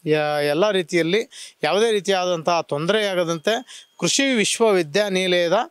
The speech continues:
ನಿಯಮಗಳಿಗೆ ಬದ್ಧವಾಗಿ ಕೆಲಸವನ್ನ ನಿರ್ವಹಿಸೋಕ್ಕೆ ಈ ಸಮಿತಿ ಒಂದು ಒಳ್ಳೆಯ ಕೆಲಸವನ್ನ ಮಾಡುತ್ತೆ. ಮತ್ತೆ ನಮ್ಮಲ್ಲಿ ಏನಂದ್ರೆ ಮೆಸ್ ಬಿಲ್ ನಾನು ಆಗ್ಲೇ ತಮ್ಗೆ ಹೇಳ್ದಾಗೆ ಮೆಸ್ ಬಿಲ್ ಕಡೆಗೆ ಬಂದಾಗ ನಾವು no loss, no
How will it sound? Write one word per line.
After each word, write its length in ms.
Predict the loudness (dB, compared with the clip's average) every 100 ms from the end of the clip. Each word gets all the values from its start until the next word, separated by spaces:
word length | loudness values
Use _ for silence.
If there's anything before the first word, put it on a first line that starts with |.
| _ _ _ -6
ನಿಯಮಗಳಿಗೆ 760 | -2 0 0 0 2 2 0 0
ಬದ್ಧವಾಗಿ 920 | 0 -2 0 0 2 2 0 0 -2 -4 -14 _ -4
ಕೆಲಸವನ್ನ 400 | 0 2 2 2
ನಿರ್ವಹಿಸೋಕ್ಕೆ 840 | 2 2 2 0 -2 -2 -4 -8 _ -2
ಈ 80 | 0
ಸಮಿತಿ 720 | 0 0 -2 0 0 0 -4 -14 -20 _
ಒಂದು 260 | -2 2 2
ಒಳ್ಳೆಯ 220 | 2 0
ಕೆಲಸವನ್ನ 420 | -2 -2 -2 0
ಮಾಡುತ್ತೆ. 600 | 0 -2 -4 -6 -8 _ _ -20 -20 -20 _
ಮತ್ತೆ 260 | -2 0 0
ನಮ್ಮಲ್ಲಿ 440 | 2 0 0 0
ಏನಂದ್ರೆ 320 | 0 0 0 0
ಮೆಸ್ 300 | 0 0 -2
ಬಿಲ್ 160 | 0
ನಾನು 160 | 0 0
ಆಗ್ಲೇ 220 | 0 0
ತಮ್ಗೆ 280 | 0 0 0
ಹೇಳ್ದಾಗೆ 440 | 2 0 0 -2
ಮೆಸ್ 260 | -2 -2 0
ಬಿಲ್ 540 | 0 2 2 2 0
ಕಡೆಗೆ 240 | 0 0 0
ಬಂದಾಗ 340 | 0 2 2
ನಾವು 300 | 2 2 2
no 260 | 2 2 2
loss, 240 | 0 0
no 140 | -2